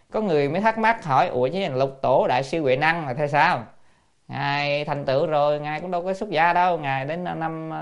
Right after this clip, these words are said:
đến trốn đến mười bốn năm, mười lăm năm sau ngài ra Pháp Sư Ấn Tông mới xuất gia cho mà." Và rất nhiều những cư sĩ khác ngài, cái ngài cũng hoài khai ngộ đó, mình giới, cảnh giới còn hơn A-la-hán mà. Sao mà, mà,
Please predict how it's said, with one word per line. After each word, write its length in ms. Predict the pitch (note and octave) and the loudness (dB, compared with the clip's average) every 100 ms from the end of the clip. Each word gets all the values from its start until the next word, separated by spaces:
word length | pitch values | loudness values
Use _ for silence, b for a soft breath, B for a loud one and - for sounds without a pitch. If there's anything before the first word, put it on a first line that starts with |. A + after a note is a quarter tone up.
| D#3 | -8
đến 200 | E3 F#3+ b b - - | -8 -10 b b -20 -2
trốn 240 | D#3 A3 | 0 0
đến 160 | G#3+ F#3+ | -2 -2
mười 140 | C#3+ | -2
bốn 280 | C3+ E3 A3+ | 0 0 0
năm, 240 | F3 D#3 D3+ | -2 -4 -4
mười 80 | |
lăm 200 | C3+ D3+ | -2 -2
năm 200 | D#3+ D#3+ | -2 -6
sau 320 | D#3+ D3 D3+ D3+ | -2 0 0 -2
ngài 160 | C3 | -6
ra 340 | C3+ C#3+ D3+ D3+ | 0 2 2 0
Pháp 180 | F3+ | -4
Sư 120 | - D#3 | -4 -6
Ấn 180 | E3 | -4
Tông 200 | F#3+ D#3 | -2 -2
mới 80 | D#3+ | -2
xuất 160 | E3 F#3+ | -6 -2
gia 180 | C#3 D3 | -2 0
cho 140 | - | -2
mà." 360 | B2+ B2+ B2+ A#2 C3 _ b b b b b | -4 -4 -6 -10 -18 _ b b b b b
Và 100 | B2+ | -2
rất 180 | B2+ G3+ | 0 0
nhiều 340 | F3 D3 C#3+ | 0 0 -2
những 160 | C3+ D3+ | -2 -4
cư 140 | F#3 | -2
sĩ 260 | F3 C#3+ D3+ | 0 0 0
khác 340 | F3 F3+ A3 | 2 4 4
ngài, 280 | G#3 C#3 C3 - - | 2 -4 -6 -10 -6
cái 120 | F#3 | -6
ngài 260 | E3 C#3 C#3 | -2 -4 -4
cũng 200 | D#3 F#3 | -4 -4
hoài 300 | C#3 D3+ D#3+ | -2 -2 -2
khai 180 | F3+ | -4
ngộ 340 | D#3 A#2+ B2+ E3 | -2 0 2 0
đó, 100 | F3+ | -2
mình 300 | E3 D3+ E3+ F#3+ | -6 -8 -8 -8
giới, 120 | - C#3 | -6 -4
cảnh 180 | C#3 D3 | -2 -2
giới 160 | F#3 G3+ | -2 -2
còn 120 | C#3+ | 0
hơn 180 | D3 D#3+ | 0 0
A-la-hán 680 | D#3 D#3 D#3 D#3+ G3 A3+ B2+ | -2 -2 0 0 0 -2 -6
mà. 320 | B2+ C3+ C3 B B B | -6 -8 -10 B B B
Sao 400 | - C#3 C#3+ C#3 | -2 2 2 2
mà, 180 | C3 B2 C3+ B B B | 0 -2 -8 B B B
mà, 680 | - A#2 B2 B2 B2 B2 B2 | -12 -4 -2 -2 -2 -6 -8